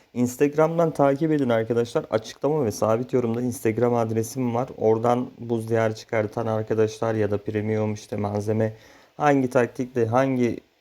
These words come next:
şeyi çıkartmışlar, eşyayı, ögeyi çıkartmışlar. Yayınlıyoruz arkadaşlar. Storylerden takip etmiş olursunuz. Siz de ona göre referans alırsınız. Şimdi hemen birinci taktiğimizi söylüyorum arkadaşlar. İlk önce bunları kaldırın.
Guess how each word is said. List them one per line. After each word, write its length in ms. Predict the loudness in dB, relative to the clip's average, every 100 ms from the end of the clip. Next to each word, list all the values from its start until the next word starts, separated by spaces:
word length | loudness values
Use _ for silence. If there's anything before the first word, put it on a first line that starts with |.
| _
şeyi 280 | -4 -2 -2
çıkartmışlar, 680 | -4 -6 -6 -10 -2 -2 2
eşyayı, 560 | 0 0 -4 -2 0 0
ögeyi 300 | 0 0 -2
çıkartmışlar. 720 | -2 -2 -2 -8 -4 -2 0
Yayınlıyoruz 720 | 4 4 2 0 0 0 0
arkadaşlar. 540 | 0 -2 -4 -4 -6
Storylerden 720 | -6 -6 -6 -2 -2 0 -2
takip 400 | 0 0 2 0
etmiş 320 | -4 -4 -2 0
olursunuz. 500 | 0 -4 -6 -6 -8 -20 -20 -20 _
Siz 280 | -4 0 4
de 40 |
ona 180 | 4 4
göre 260 | 4 4 4
referans 520 | 4 4 4 2 2
alırsınız. 560 | 0 -2 -8 -12 -14 _ _ _ _ _
Şimdi 460 | -4 0 2 4 4
hemen 460 | 4 4 4 4
birinci 320 | 2 2 -2 -2
taktiğimizi 540 | 0 0 -2 -4 -6
söylüyorum 560 | 0 0 2 0 0 -2
arkadaşlar. 520 | -4 -4 -6 -6 -4
İlk 180 | 0 2
önce 240 | 2 2
bunları 300 | 2 2 0
kaldırın. 520 | 2 2 2 0 -2